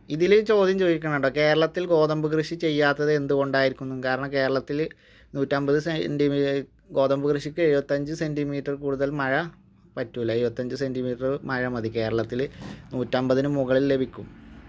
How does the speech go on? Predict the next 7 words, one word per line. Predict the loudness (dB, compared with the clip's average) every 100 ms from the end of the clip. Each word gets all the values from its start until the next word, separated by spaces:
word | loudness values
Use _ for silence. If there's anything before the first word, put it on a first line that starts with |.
| -8
അതുകൊണ്ടാണ് | -6 -2 -2 -2 0
കേരളത്തിൽ | 2 2 -2 -2 0
ഗോതമ്പ് | 0 -2 -4 -6
കൃഷി | -6 -10 -12 -16 -20 -18 -6
ചെയ്യാൻ | -2 -2 -2 -4
പറ്റാത്തത്. | -6 -6 -10 -12 -16 -20 -20 -20 -20 -20 -20 -20 -20 -20 -20 -20 -20 -20 _ -20 -20 -4 0
അടുത്ത | 0 0 2